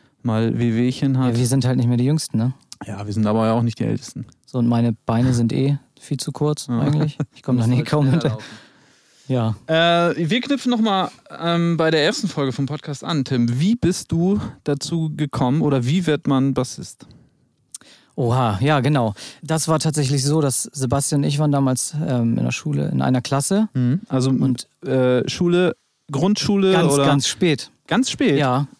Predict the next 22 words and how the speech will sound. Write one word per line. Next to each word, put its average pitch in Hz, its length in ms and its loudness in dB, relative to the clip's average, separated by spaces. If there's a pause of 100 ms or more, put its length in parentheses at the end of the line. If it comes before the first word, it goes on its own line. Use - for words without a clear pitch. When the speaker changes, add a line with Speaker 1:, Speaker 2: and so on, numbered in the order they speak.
Speaker 2:
ich - 260 -6
weiß 143 220 -2
es 147 160 -4
nicht 151 160 -2
mehr 147 100 0
genau. 131 240 2
Neunte, 160 480 2 (100)
zehnte 175 440 -2
Klasse, 185 460 -2
vielleicht 147 340 -4
Speaker 1:
Okay. 127 100 0
Speaker 2:
achte, 175 240 -2
das 123 220 -2
war 156 220 0 (200)
ganz 160 240 -2
spät. - 400 -4 (140)
Speaker 1:
Ja. 139 260 0 (140)
Speaker 2:
Neunte 151 280 0
oder 143 140 -2
zehnte 156 360 -2
oder 120 160 0
so. 147 140 -2